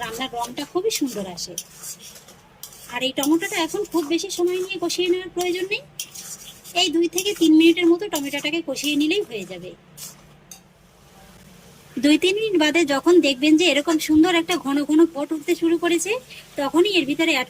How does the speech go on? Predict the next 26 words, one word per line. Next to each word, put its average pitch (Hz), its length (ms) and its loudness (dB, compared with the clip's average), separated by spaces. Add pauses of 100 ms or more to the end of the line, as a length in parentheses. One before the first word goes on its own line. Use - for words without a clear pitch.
করতে 285 280 -4
হবে 277 200 0 (1040)
আমি 254 220 -4
যে 269 60 0 (100)
মশলাটা 330 360 -4 (100)
তৈরি 302 220 -2
করে 330 200 0
রেখেছিলাম, 349 440 -2 (320)
সেই 392 140 0 (100)
মশলাটা। 208 420 -10 (1500)
যেহেতু 330 300 -6 (100)
মশলাটা 330 420 0
পেস্ট 294 260 -2
করার 302 240 -2
পরে 294 160 0 (300)
বাটির 269 320 -2
গায়ে 269 220 0
অনেকটা 294 340 -2
মশলা 302 260 -4
লেগে 302 220 -2
থাকে, 339 200 -2 (420)
তাই 285 120 0 (100)
এখানে 320 300 2
আমি 330 180 6
দিয়ে 277 220 -2
দেবো 285 140 -4